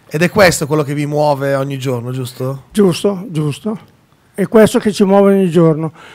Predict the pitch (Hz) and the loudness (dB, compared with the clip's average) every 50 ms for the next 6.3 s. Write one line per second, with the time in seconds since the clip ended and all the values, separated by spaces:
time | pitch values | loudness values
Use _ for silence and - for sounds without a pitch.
0 | - - - - - 247 175 175 208 190 - - 226 220 180 - 247 233 240 220 | -20 -20 -14 -8 -6 -2 2 2 2 2 4 4 2 4 4 4 4 6 4 4
1 | 190 196 180 - - - 190 185 190 190 196 - - 220 202 - 208 190 185 190 | 2 2 0 0 0 0 2 2 2 0 0 -2 -2 -4 -2 0 0 0 0 0
2 | - 185 180 185 175 - 208 190 190 185 - 170 175 180 156 - 185 170 165 165 | 0 0 -2 -2 -4 -2 -2 0 0 0 0 -2 -2 -4 -4 -2 -2 0 0 0
3 | 165 160 160 160 160 147 - _ _ _ _ _ _ _ _ - - 185 175 175 | 0 0 -2 -2 -6 -8 -12 _ _ _ _ _ _ _ _ -10 -8 -6 -6 -4
4 | 170 170 165 160 160 156 151 139 131 160 - - 185 180 170 151 180 185 180 160 | -4 -4 -4 -4 -4 -4 -6 -6 -10 -10 -6 -6 -6 -4 -4 -2 -2 -2 -2 -4
5 | 127 160 151 - 190 165 156 156 - 180 175 180 165 180 180 175 175 175 190 180 | -4 -6 -6 -4 -4 -6 -4 -4 -2 0 0 2 2 2 0 0 0 -2 -2 0
6 | 175 175 180 208 220 | 0 0 0 -2 -4